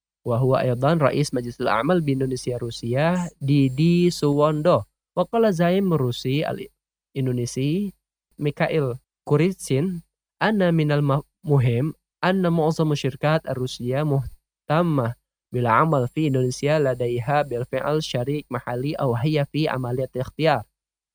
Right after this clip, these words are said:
سيتم استثمار الأموال لتطوير الملاحات عبر الأقمار الصناعية وأنظمة الاتصالات،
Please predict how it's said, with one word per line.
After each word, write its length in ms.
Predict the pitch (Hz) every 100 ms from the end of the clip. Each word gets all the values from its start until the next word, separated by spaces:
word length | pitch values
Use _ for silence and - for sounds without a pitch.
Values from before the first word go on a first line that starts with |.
| -
سيتم 400 | 175 143 143 127
استثمار 640 | 127 131 - 123 120 123
الأموال 760 | 117 110 117 127 127 135 139 131 _
لتطوير 640 | 131 - 117 - 131 139
الملاحات 1200 | 127 117 113 117 127 127 - 143 120 - 131 143 - _ _ _
عبر 300 | 135 143 135
الأقمار 760 | 127 135 143 - 139 147 151 -
الصناعية 680 | 131 127 123 117 123 143 151
وأنظمة 640 | 139 120 123 120 143 151
الاتصالات، 720 | 143 135 - 135 156 170 160